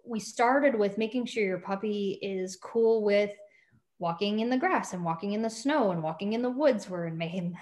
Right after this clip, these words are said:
and walking on a sidewalk and seeing a box in the yard and, you know, d-, different types of weather and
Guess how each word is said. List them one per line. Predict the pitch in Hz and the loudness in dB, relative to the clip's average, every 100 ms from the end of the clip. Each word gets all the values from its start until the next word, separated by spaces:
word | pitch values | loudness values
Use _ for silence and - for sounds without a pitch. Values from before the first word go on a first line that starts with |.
| - | -6
and | 185 190 190 185 180 | -2 2 2 0 -4
walking | 160 170 202 | -6 -4 -4
on | 214 | -2
a | 240 | -2
sidewalk | - 339 269 180 160 - | -4 -2 0 0 0 -4
and | 175 170 170 - - | -6 -4 -8 -10 -12
seeing | - 208 233 | -4 0 2
a | |
box | 233 320 330 - | 4 4 4 2
in | 247 | 2
the | 220 | 2
yard | 196 175 165 160 165 170 - | 4 4 2 0 -2 -4 -2
and, | 190 185 190 185 185 190 190 _ - - | -2 0 0 -2 -2 -4 -8 _ -20 -8
you | 214 | -2
know, | 202 190 185 185 | 2 2 2 0
d-, | 185 - 214 | -4 -10 -4
different | 214 214 226 202 196 - - - - - - _ _ - | -4 0 0 0 -4 -10 -20 -18 -20 -20 -20 _ _ -16
types | - 220 185 - | -4 -2 -2 -4
of | 208 202 196 | -2 -2 -4
weather | 214 247 285 226 180 156 - | 0 2 6 6 4 0 -6
and | - 190 185 180 175 185 - | -2 0 -2 -4 -6 -6 -12